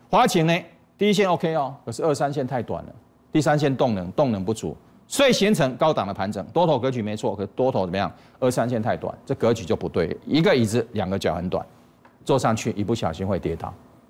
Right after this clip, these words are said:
这样懂吗？所以这股票我们就不碰了哈，懂意思吗？亚太，哎，这对哦，三线架构很完整哦，没错嘛哈，这三线架构是完整的。来，这个有没有完整？没有啊，这二三线太短了，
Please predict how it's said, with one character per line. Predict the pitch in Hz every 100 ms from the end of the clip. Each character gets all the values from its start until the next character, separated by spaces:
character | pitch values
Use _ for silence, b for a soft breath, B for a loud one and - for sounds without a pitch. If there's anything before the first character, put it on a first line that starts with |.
| -
这 | 135
样 |
懂 | 113
吗？ | 101
所 | 104
以 | 147
这 |
股 | 110
票 | 104 110
我 |
们 | 95
就 |
不 | 98
碰 | 85 104
了 | 80
哈， | 87
懂 | 80 95
意 |
思 | 104
吗？ | 87 B B B
亚 | 160 165
太， | 240 160 113
哎， | 143 -
这 |
对 | 139 123
哦， | 98 107 - _ _
三 | 135 135
线 | 127
架 | 120
构 | 117
很 | 98
完 | 82 87
整 | 92 73
哦， | - _
没 | 117
错 | 127 147
嘛 | 113
哈， | 123 131 -
这 | 135
三 | 135 135
线 |
架 | 135
构 | 123
是 | 123
完 | 101 95
整 | 101 76
的。 | 62 b b b
来， | 98 101
这 | -
个 | 143
有 | 135
没 |
有 | 127
完 | 113
整？ | 107 80
没 | 104 151
有 | 147
啊， | 104
这 | 123
二 | 143
三 | 143 139
线 | 131
太 | 135
短 | 104 87
了， | 82